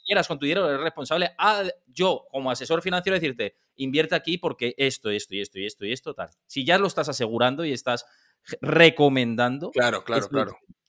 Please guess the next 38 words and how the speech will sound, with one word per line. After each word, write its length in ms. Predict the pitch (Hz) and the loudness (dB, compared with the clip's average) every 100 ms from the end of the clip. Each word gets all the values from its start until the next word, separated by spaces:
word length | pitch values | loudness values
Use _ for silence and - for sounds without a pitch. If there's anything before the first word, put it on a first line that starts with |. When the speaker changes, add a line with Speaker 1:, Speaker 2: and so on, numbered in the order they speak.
| _ - | _ 0
Speaker 2:
No, 120 | 127 | 4
no, 140 | 123 | 4
claro, 260 | 117 127 113 | 6 6 6
claro. 160 | 127 107 | 4 2
Speaker 1:
Digo, 120 | 95 | 2
Speaker 2:
Una 140 | 113 117 | -2 -6
co- 120 | - _ - - | -8 _ -14 -4
Speaker 1:
divulgador 400 | 151 151 165 185 | 0 2 4 2
y 380 | 185 180 175 175 | 0 0 0 0
asesor 380 | 156 151 - 180 | 0 4 6 8
Speaker 2:
Ojo, 180 | 127 | 8
Speaker 1:
es 80 | 135 | 8
Speaker 2:
ojo, 120 | 131 | 6
claro, 240 | 120 131 120 | 10 10 10
claro. 260 | 135 120 | 10 8
Otra 160 | 117 123 | 6 4
cosa 160 | 131 156 | 4 4
es 60 | |
que 60 | 143 | 4
estés 160 | - 135 | 4 4
recomendando, 440 | 135 135 139 143 | 6 4 4 2
efectivamente. 540 | 123 117 135 120 113 117 | -2 -2 0 0 0 2
No, 100 | 123 | 4
no, 140 | 123 | 2
en, 80 | 113 | 2
en 320 | 117 117 120 | -2 0 0
eso, 160 | 123 - | 2 2
en 120 | 123 120 | 2 0
eso, 360 | 147 135 131 | 0 2 2
en 100 | 120 | 0
eso 140 | 120 123 | -6 -8
te 80 | 120 | -10
entiendo 280 | 120 120 | -8 -8
perfectamente. 420 | 110 113 120 117 117 | -8 -8 -6 -4 -4
El 60 | |
problema 240 | 127 131 143 | -2 0 0
es 80 | |
que, 220 | - 156 | 4 2